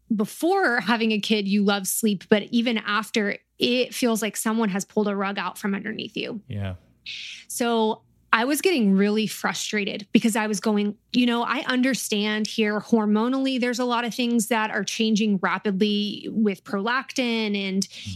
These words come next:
Speaker 1: your progesterone trying to come back into play.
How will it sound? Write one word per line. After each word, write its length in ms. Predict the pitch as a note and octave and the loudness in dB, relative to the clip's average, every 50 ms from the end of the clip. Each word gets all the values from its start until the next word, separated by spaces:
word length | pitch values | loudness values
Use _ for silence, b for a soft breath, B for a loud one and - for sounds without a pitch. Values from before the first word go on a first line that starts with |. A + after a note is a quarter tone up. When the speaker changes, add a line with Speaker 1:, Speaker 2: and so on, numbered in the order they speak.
| - | 0
Speaker 1:
your 320 | - A3 A3 G#3 G#3 G3+ F#3+ | 2 2 2 2 0 -2 0
progesterone 640 | - G3+ F3+ B3 C#4+ C#4 - - C#4+ C4 B3+ A#3 - - _ _ _ _ - | -2 -2 0 0 -2 -2 -2 -2 -2 0 0 -2 -4 -6 _ _ _ _ -2
trying 320 | - - B3+ C4 C#4 C4+ | 0 0 0 0 0 -2
to 80 | B3 - | -4 -2
come 240 | - - G#3+ G#3 | 0 0 2 2
back 240 | G3 F#3+ G3+ G3 - | 2 0 -2 -2 -4
into 220 | G#3+ F#3+ F3 - - | -4 -4 -4 -6 -8
play. 580 | - - B3 C4 D#4+ C#4+ G3+ F3 D3 - - | -4 0 0 2 2 0 -2 -4 -6 -8 -10